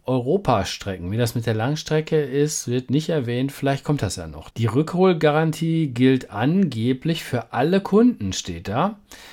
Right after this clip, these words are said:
Damit meint die Lufthansa wahrscheinlich alle Tarifklassen. Das heißt also, egal ob billig oder teuer. Aber das heißt noch lange nicht, dass alle Kunden, die in einem Lufthansa-Flugzeug sitzen und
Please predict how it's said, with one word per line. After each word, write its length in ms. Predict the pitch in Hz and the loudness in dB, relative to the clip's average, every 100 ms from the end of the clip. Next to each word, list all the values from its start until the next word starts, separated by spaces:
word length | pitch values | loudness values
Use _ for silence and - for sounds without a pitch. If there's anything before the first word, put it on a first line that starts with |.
| - | -16
Damit 320 | - 117 160 117 | -2 2 4 2
meint 320 | 117 165 165 | 2 2 2
die 60 | |
Lufthansa 600 | 139 156 170 160 156 156 123 | 0 0 0 4 6 4 2
wahrscheinlich 800 | 110 113 - 131 156 175 - - | 0 0 2 0 0 -2 -6 -4
alle 220 | 135 151 | 2 2
Tarifklassen. 880 | - 123 147 220 - 101 95 - 80 | 2 4 4 4 -2 -4 -4 -6 -6
Das 180 | 95 - | -6 -2
heißt 260 | 120 135 - | -2 -2 -4
also, 440 | 120 123 123 113 | -4 -2 -4 -4
egal 400 | 131 123 131 151 | -4 0 2 2
ob 200 | 127 127 | 0 -2
billig 380 | 131 135 139 - | 2 4 2 -4
oder 220 | 127 131 | -4 -4
teuer. 400 | - 131 110 85 _ _ _ | -2 -2 -2 -8 _ _ _
Aber 80 | 113 | -4
das 180 | 113 - | -2 0
heißt 220 | 160 - | -2 -2
noch 160 | 139 107 | -4 -4
lange 420 | 101 127 196 156 | -2 0 0 0
nicht, 220 | 175 - | -2 -2
dass 260 | 139 - _ | -4 -4 _
alle 320 | - 196 240 | 0 4 4
Kunden, 480 | 214 202 196 117 123 | 2 2 2 2 0
die 100 | 117 | 2
in 140 | 120 117 | 0 2
einem 180 | 113 | 0
Lufthansa-Flugzeug 1120 | 123 247 - 147 131 113 117 - 117 - 117 | 0 -2 0 -2 0 -2 -4 -4 -8 -4 -4
sitzen 440 | 104 117 117 175 214 | -2 -6 -6 -4 2
und 640 | 156 135 156 160 - - | 4 4 0 -2 -10 -10